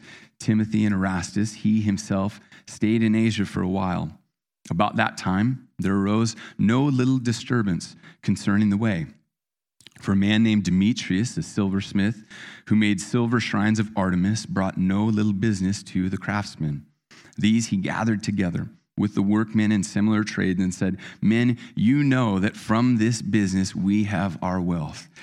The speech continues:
And you see and you hear that not only in Ephesus, but in almost all of Asia, this Paul has persuaded and turned away a great many people, saying that gods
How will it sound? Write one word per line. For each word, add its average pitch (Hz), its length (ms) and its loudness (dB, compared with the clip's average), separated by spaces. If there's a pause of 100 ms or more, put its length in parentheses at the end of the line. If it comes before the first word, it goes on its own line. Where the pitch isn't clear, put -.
(140)
And 98 160 2
you 98 100 4
see 127 600 0
and 98 140 2
you 98 80 2
hear 107 340 2
that 107 180 -2
not 113 300 0
only 131 340 2
in 143 200 2
Ephesus, 104 640 -4 (400)
but 117 140 2
in 117 160 2
almost 120 440 2
all 110 280 2
of 101 160 -2
Asia, 95 640 0
this 101 220 -2
Paul 98 540 -2 (220)
has 95 160 -2
persuaded 90 800 -2 (160)
and 92 180 -2
turned 110 300 2
away 95 360 -2 (300)
a 87 80 -2
great 92 540 -2
many 92 420 0
people, 82 460 -4 (260)
saying 110 220 2
that - 160 -2
gods 101 460 -2